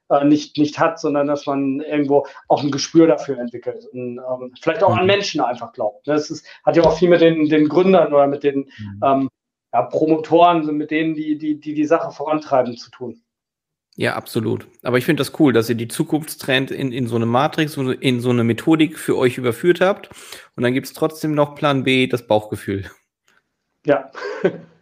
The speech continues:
Speaker 1: Und wir haben als Händler auch einen Vorteil. Also, ähm, wir, wir müssen es ja nur listen und in den Laden stellen. Also das, das ist auch komplizierter. Man muss ja auch Content drumherum bauen und so. Aber,
Speaker 2: Mhm.
Speaker 1: äh,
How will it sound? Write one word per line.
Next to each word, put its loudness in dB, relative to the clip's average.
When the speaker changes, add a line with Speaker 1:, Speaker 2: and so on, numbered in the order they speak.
Speaker 1:
Und 2
wir 4
haben 2
als 2
Händler 4
auch -2
einen 0
Vorteil. 0
Also, -2
ähm, 0
wir, 4
wir 4
müssen 4
es -8
ja 6
nur 4
listen 0
und -2
in 2
den 0
Laden 2
stellen. -4
Also -4
das, -4
das -6
ist -4
auch 0
komplizierter. 4
Man -2
muss 2
ja 8
auch 6
Content 0
drumherum 2
bauen 4
und 2
so. 0
Aber, -2
Speaker 2:
Mhm. -4
Speaker 1:
äh, -8